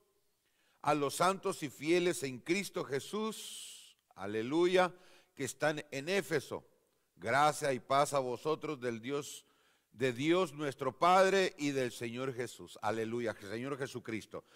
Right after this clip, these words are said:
¿Qué quiere decir esto, amada iglesia? ¿Qué quiere decir con lo que estamos hablando aquí, con lo que dice Efesios capítulo uno? Amén. Por la voluntad de Dios.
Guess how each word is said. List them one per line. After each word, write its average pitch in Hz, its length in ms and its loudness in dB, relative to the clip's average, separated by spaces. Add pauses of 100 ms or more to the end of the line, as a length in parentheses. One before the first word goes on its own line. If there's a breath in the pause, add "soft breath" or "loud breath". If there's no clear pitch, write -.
(260 soft breath)
¿Qué 196 160 -6
quiere 240 300 0
decir 208 360 4
esto, 175 320 6
amada 110 300 2
iglesia? 95 580 -6 (600)
¿Qué 170 180 0
quiere 190 340 6
decir 160 600 4 (560 loud breath)
con 151 240 0
lo 151 100 2
que - 80 -8
estamos 165 460 -2
hablando 151 420 2
aquí, 147 280 -2
con 147 260 -2
lo 131 140 -2
que 117 200 -6
dice 135 500 -4
Efesios 135 480 -6
capítulo 135 560 -6
uno? 123 380 -4 (300 soft breath)
Amén. 139 520 -4 (360 soft breath)
Por 139 200 0
la 143 120 4
voluntad 127 580 -2
de 123 160 -2
Dios. 98 380 -10